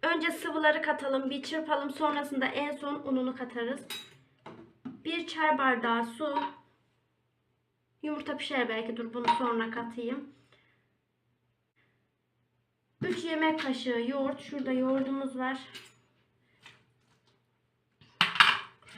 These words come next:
Normal taze yoğurt değil bu, artık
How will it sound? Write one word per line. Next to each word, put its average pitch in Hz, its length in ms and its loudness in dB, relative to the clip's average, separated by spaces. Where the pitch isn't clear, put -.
Normal 262 460 -2
taze 262 260 -4
yoğurt 254 380 -4
değil 233 280 -2
bu, 233 60 -4
artık 233 380 -6